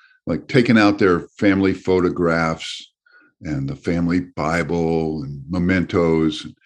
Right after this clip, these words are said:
They would put 'em in a storage facility and, you know, you find out that they've got a storage facility. You go there and you find all this stuff in there. And then you look at their inventory that they hand to the insurance company. And that same stuff is there.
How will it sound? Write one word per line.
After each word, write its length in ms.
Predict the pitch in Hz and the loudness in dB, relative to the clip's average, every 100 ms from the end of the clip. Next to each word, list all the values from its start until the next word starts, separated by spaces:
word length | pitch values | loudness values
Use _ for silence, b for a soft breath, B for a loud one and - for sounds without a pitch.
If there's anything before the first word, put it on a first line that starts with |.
| _ - | _ 0
They 120 | 107 | 4
would 320 | 104 92 - 95 - _ | 4 2 -4 -16 -20 _
put 120 | 135 | 6
'em 100 | 127 | 8
in 80 | 120 | 6
a 60 | 110 | 4
storage 600 | - 113 107 107 107 104 | 0 2 4 6 4 0
facility 840 | 104 - 110 104 101 104 101 98 - | -6 0 2 4 4 4 2 -2 -10
and, 520 | 80 76 76 80 - | -6 -4 -4 -4 -2
you 80 | 127 | 0
know, 120 | 95 | 2
you 160 | 95 | 0
find 260 | 95 98 101 | 0 2 4
out 120 | 104 | 2
that 100 | 101 | 2
they've 180 | 98 101 | 2 0
got 180 | 104 101 | 2 0
a 60 | 98 | -2
storage 680 | - 92 107 131 131 - - - | -2 0 2 0 -2 -10 -14 -12
facility. 440 | 78 90 80 76 | -2 0 2 2
You 120 | 76 | 0
go 240 | 78 98 101 | 4 4 6
there 420 | 98 101 107 87 | 4 4 2 0
and 140 | 69 73 | -4 -6
you 140 | 85 | -6
find 300 | - 101 98 | 0 4 4
all 240 | 95 101 104 | 4 2 2
this 220 | 101 - | 0 -4
stuff 320 | - 117 - | 0 0 2
in 140 | 107 101 | 0 2
there. 360 | 95 107 117 - | 4 2 -2 -6
And 280 | 107 107 104 | 0 2 4
then 100 | 110 | 6
you 120 | 110 | 6
look 200 | 113 131 | 6 4
at 120 | 123 | 2
their 160 | 120 110 | 2 4
inventory 720 | 127 147 139 117 104 87 78 76 | 4 4 2 0 0 2 2 0
that 160 | 78 | -4
they 180 | 80 76 71 - | -4 -6 -8 -2
hand 220 | 113 113 | 4 4
to 80 | 113 | 4
the 120 | 110 | 4
insurance 380 | 113 113 120 117 | 4 6 4 2
company. 460 | - 95 78 76 - - | 0 -2 -2 -6 -8 0
And 120 | 143 | 4
that 120 | 165 139 | 4 6
same 260 | 156 160 | 6 4
stuff 300 | 139 190 190 | 4 0 0
is 180 | 185 180 | 0 -2
there. 380 | 202 226 113 | -2 0 -2